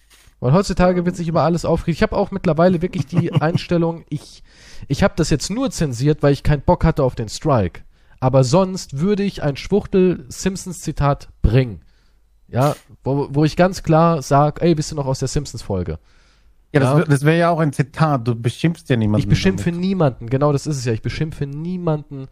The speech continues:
Speaker 1: mit so einem Wort oder so. Und ich hab's nur gemacht, des Geldes wegen. Ja, des Geldes wegen.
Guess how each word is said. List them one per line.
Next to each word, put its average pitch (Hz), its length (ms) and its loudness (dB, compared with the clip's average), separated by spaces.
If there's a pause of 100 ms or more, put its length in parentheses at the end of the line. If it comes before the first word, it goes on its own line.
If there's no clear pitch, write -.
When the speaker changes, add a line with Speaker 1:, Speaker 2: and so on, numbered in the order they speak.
(840)
Speaker 1:
mit 123 200 -2
so 131 80 -4
einem 117 220 -2
Wort 127 260 2
oder 92 160 -2
so. 82 280 -8 (1120)
Und 135 640 0 (1400)
ich 131 80 0
hab's - 160 2
nur 175 140 0
gemacht, 151 280 0 (440)
des 131 140 -4
Geldes 131 400 2
wegen. 87 260 -6 (320)
Ja, 110 220 -10 (140)
des - 140 -20
Geldes - 340 0
wegen. - 120 0